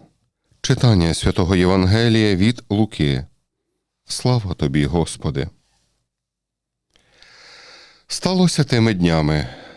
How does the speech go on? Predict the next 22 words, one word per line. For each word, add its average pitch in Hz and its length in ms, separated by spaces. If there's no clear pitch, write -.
що - 280
Ісус 104 440
вийшов 120 480
на 101 80
гору 98 380
помолитися 85 880
і 131 120
провів 123 460
цілу 139 320
ніч 98 440
у 101 80
молитві 92 500
до 92 140
Бога. 73 460
А 104 120
коли 151 280
настав 135 440
день, 76 420
Він 95 340
покликав 123 600
своїх 90 500
учнів 87 560